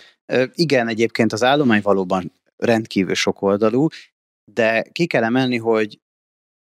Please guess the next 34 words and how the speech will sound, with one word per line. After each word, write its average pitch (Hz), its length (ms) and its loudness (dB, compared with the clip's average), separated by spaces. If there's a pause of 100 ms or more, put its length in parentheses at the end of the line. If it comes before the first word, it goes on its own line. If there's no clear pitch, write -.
(280)
azért 107 460 0
az 110 100 -4
állományon 113 500 0
belül 123 460 0
van 131 180 0
egy, 104 300 0
egy 104 220 -2
erős 147 300 0
szegmens, 113 680 0 (380)
akik 113 300 -2
rendkívül 127 540 -2
tudatosan 101 520 -2
állnak 92 320 -4
a - 20 -2
saját 87 340 2
karrierjükhöz. 87 840 -6 (420)
És - 160 0
ők 180 200 0
azok 143 200 -2
a 107 60 -2
kollégák, 120 520 0
akik 123 160 -2
tudatosan 131 600 0
navigálják 90 580 -2
magukat, 98 400 -2
mint 95 140 -2
akár 87 260 0
a, 85 200 0
a, 85 540 -4 (120)
az 95 160 -8
általad 90 400 0
említett 92 600 -2
kolléga 92 420 0
is, 131 280 -2